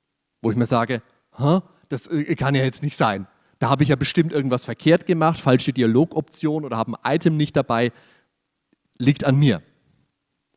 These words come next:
Phase zwei ist der Zorn. "Was soll denn der Kack?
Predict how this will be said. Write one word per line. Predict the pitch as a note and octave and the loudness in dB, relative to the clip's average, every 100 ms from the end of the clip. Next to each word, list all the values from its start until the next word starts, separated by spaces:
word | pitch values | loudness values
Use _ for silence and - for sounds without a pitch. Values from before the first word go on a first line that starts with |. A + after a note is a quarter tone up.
| _ _ _ _ _ _ _ _ _ _ | _ _ _ _ _ _ _ _ _ _
Phase | - C3+ C#3 D3 | 2 4 4 0
zwei | - B2 B2 D3 | 0 2 2 2
ist | D#3 D3+ | 2 0
der | - | 0
Zorn. | - A2 E2+ E2+ - _ _ _ _ _ _ _ _ _ | 0 0 0 -8 -16 _ _ _ _ _ _ _ _ _
"Was | A2 | -4
soll | B2+ | 0
denn | B2 | 0
der | A#2+ A2+ | 0 -2
Kack? | A#2 F#2 - | -4 -6 -8